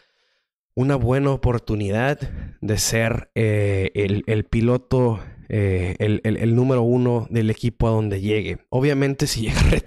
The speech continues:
Bull, no le va a ganar a Max Verstappen. Eso está, eso creo que está implícito, ¿no? Pero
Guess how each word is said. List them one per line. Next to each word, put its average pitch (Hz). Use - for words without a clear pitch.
Bull, 143
no 120
le 113
va 107
a 104
ganar 104
a 110
Max 151
Verstappen. 233
Eso 123
está, 117
eso 123
creo 127
que 131
está 113
implícito, 127
¿no? 196
Pero 175